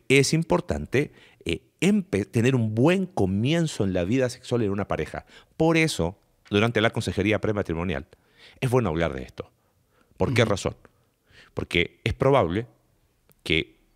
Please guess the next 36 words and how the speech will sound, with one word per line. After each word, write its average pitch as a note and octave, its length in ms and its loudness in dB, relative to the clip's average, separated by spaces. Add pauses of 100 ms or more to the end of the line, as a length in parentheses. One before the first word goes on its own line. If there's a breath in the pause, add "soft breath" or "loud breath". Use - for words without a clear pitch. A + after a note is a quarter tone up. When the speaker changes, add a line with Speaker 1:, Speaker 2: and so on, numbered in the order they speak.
(420)
Speaker 1:
puede A2 240 2
ser - 340 -2 (680)
que F#2 100 0
haya F#2 80 4
existido F2+ 340 -4
algún E2+ 180 -4
tipo F2 260 -4
de C#2 60 -2
abuso G#2+ 460 -4
y F#2 100 -4
nunca F2+ 240 -6
lo D#2+ 80 -2
hayas D#2 160 -2
hablado, G2+ 500 -2 (640 loud breath)
y A2 120 0
eso G#2 160 0
va G2 100 0
a A2+ 40 -2
tener G#2 280 0
un, G#2 240 -4 (100)
una G2 200 -2
afectación - 680 -2
a D#2 100 -4
tu E2+ 140 -4
dimensión E2+ 720 0
o, E2+ 60 -6
o E2+ 240 -4
ese E2 120 -6
aspecto G2+ 360 -2
sexual. - 560 -4 (580 loud breath)
Eh, F2+ 320 -4
hay B2+ 300 0 (400)
desconocimiento A#2+ 1000 0
total D#3 480 -2
y A2+ 60 2
absoluto, A#2+ 800 0